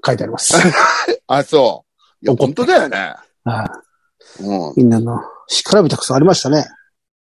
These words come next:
Speaker 2: あ、だ、だから、野良犬が減ったんだろうね。野良犬いたじゃん。
Speaker 1: あ、そっか。はいはい。いましたね。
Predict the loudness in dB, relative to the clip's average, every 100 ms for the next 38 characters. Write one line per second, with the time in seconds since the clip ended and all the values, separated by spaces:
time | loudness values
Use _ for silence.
0 | _ -8 -8 _ -4 -2 -2 -6 -2 4
1 | 6 6 6 6 6 4 4 0 0 -2
2 | -2 -4 -4 -4 -2 -4 -6 -8 -6 -6
3 | -4 -2 -2 -2 -4 -4 -2 -4 -6 -10
4 | -14 _ _ _ -2 -2 -2 -6 -4 -4
5 | -4 -6 -6